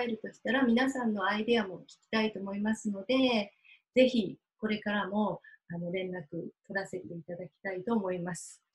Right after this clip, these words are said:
それで世界をつなげて、えー、この目標の通りに、あの、えー、<laughs> こうやって見て、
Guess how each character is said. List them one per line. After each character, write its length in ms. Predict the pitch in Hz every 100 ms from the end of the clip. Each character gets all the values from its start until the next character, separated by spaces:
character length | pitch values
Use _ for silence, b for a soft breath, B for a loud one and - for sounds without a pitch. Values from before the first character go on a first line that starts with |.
| _ _ -
そ 60 | 226
れ 140 | 240
で 140 | 330 320
世 160 | 240
界 280 | - 180 196
を 220 | 262 254 -
つ 120 | 196
な 140 | 190
げ 160 | 185 196
て、 380 | 320 330 220 B B _ 190
え 40 |
ー、 380 | 185 175 170 165 -
こ 80 |
の 340 | 180 175 175 -
目 200 | 190 -
標 260 | - 208 202
の 120 | 208
通 300 | 240 233 185
り 80 | 160
に、 120 | 156 143 - - _ _ -
あ 140 | 165
の、 400 | 160 156 151 - _ _ _ _ - _ _ 175
え 40 |
ー、 40 | 170 -
<laughs> 460 | 151 - - - 147
こ 80 | 180
う 40 |
や 40 | 151
っ 40 |
て 160 | - 160
見 180 | 160
て、 300 | 160 165 -